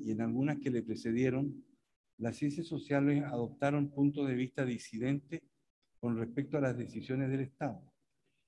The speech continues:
sin que por ello dejaran de contribuir con sus investigaciones a la formulación de estrategias de desarrollo nacional.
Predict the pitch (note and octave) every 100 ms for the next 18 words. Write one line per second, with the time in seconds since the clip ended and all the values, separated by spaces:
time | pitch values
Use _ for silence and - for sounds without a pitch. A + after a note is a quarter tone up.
0 | _ - D#3 D3 D#3+ C3+ B2+ C#3 D3 C3+
1 | C#3+ C3+ C#3+ C#3 A#2+ A#2 - A2 A2 B2
2 | B2 C3 - B2+ B2 A2+ - G#2+ G#2 -
3 | B2 B2+ C3+ _ _ _ _ _ A2 A2+
4 | A2+ A#2 A2 A2 A2 C#3 C3+ C#3 C#3 A2
5 | - A#2+ C#3+ B2+ A2 - A2 A#2 A#2 A#2
6 | - -